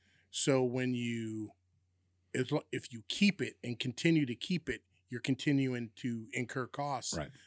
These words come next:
Speaker 1: with no income.
Speaker 2: Right.
Speaker 1: So selling it, that's why you see clearance sales and those kind of things,
Speaker 2: Mm-hmm.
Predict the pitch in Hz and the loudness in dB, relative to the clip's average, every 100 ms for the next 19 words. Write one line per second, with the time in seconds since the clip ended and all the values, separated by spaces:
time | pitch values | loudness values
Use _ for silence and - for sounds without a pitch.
0 | _ 123 127 127 131 127 123 - _ - | _ 0 0 2 2 0 -2 -6 _ 4
1 | 170 185 117 95 107 _ - 90 - - | 6 6 0 -8 -14 _ -6 -6 -6 -2
2 | - 147 135 131 120 120 - - 165 190 | 4 6 6 4 2 2 6 8 10 10
3 | 180 135 113 113 110 _ _ 151 - 202 | 10 8 4 -2 -6 _ _ -4 4 6
4 | 160 143 - 156 143 - 147 143 135 - | 8 8 6 6 2 0 4 4 4 2
5 | 127 127 127 127 120 120 123 - 110 101 | 0 0 0 -2 -2 -2 -4 -6 -8 -8
6 | 107 107 143 | -6 -4 -2